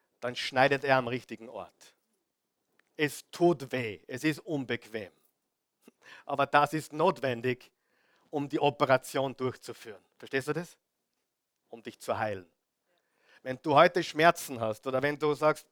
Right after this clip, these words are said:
„Boah, ich weiß nicht, ich war, ich bin ein Versager.“ Hey, willkommen im Club. Das ist, das ist, das ist der Grund, warum ich diese herkömmliche Erfolgsgeschichte nicht mag.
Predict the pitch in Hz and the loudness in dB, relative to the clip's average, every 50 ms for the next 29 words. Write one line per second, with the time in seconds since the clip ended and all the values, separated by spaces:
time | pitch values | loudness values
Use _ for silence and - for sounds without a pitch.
0 | _ _ _ - 151 160 165 156 156 147 - - - _ _ _ _ _ _ _ | _ _ _ -6 -2 2 4 4 4 2 0 -6 -12 _ _ _ _ _ _ _
1 | _ _ _ _ _ _ _ _ _ 147 131 117 131 135 143 151 - - 139 135 | _ _ _ _ _ _ _ _ _ -18 -8 2 4 4 4 4 0 -4 -10 -10
2 | 120 - - - _ _ _ _ _ _ _ _ _ _ _ _ _ _ _ _ | -12 -12 -20 -20 _ _ _ _ _ _ _ _ _ _ _ _ _ _ _ _
3 | _ _ 139 - - 120 139 139 143 151 - - 165 _ 170 165 165 165 - 170 | _ _ -20 -20 -12 -4 0 0 0 0 -2 -8 -14 _ -6 -6 -4 -4 -2 -4
4 | 160 147 156 156 208 247 254 180 107 101 - _ _ _ _ _ _ _ _ _ | -4 -2 -2 -4 -4 -4 -6 -10 -12 -14 -16 _ _ _ _ _ _ _ _ _
5 | _ - 151 160 139 110 - _ _ _ _ _ _ _ _ 135 127 - - - | _ 4 6 6 6 4 -2 _ _ _ _ _ _ _ _ -10 -10 -10 -10 -8
6 | 175 170 180 175 170 156 143 - - 120 110 - _ - _ _ _ _ _ _ | -8 -4 -4 -4 -6 -6 -10 -12 -12 -14 -14 -14 _ -20 _ _ _ _ _ _
7 | _ _ _ _ _ _ _ _ _ _ _ _ _ _ _ _ _ _ _ _ | _ _ _ _ _ _ _ _ _ _ _ _ _ _ _ _ _ _ _ _
8 | _ _ _ _ _ _ _ _ _ _ _ _ _ _ _ _ _ _ _ 180 | _ _ _ _ _ _ _ _ _ _ _ _ _ _ _ _ _ _ _ -12
9 | 156 214 202 - - _ - 180 185 208 202 175 - - _ _ _ _ _ _ | -10 -10 -10 -10 -14 _ -10 -8 -6 -6 -8 -8 -12 -16 _ _ _ _ _ _
10 | _ _ _ _ _ _ _ _ _ _ _ _ _ _ _ _ _ _ _ _ | _ _ _ _ _ _ _ _ _ _ _ _ _ _ _ _ _ _ _ _
11 | _ _ _ _ _ 160 170 226 208 - 214 196 - - 160 202 214 208 160 170 | _ _ _ _ _ -8 -8 -8 2 4 4 4 4 4 4 4 4 6 6 4
12 | 170 170 170 165 - 175 147 170 151 139 151 160 170 160 - - 160 156 156 151 | 6 6 4 0 0 -2 2 4 4 8 8 6 6 6 2 -2 -2 -2 0 -2
13 | 151 147 - 156 170 139 131 - - - 147 151 151 143 135 - - - - - | -2 -2 -2 -2 -2 -2 -2 -2 -2 2 4 4 4 2 -2 -6 -12 -16 -16 -18
14 | - _ - - - 147 139 - - _ - 131 120 123 120 - _ - 113 98 | -20 _ -10 -6 -4 -4 -4 -6 -8 _ -6 -6 -6 -6 -10 -12 _ -14 -12 -12
15 | 92 - - | -10 -10 -12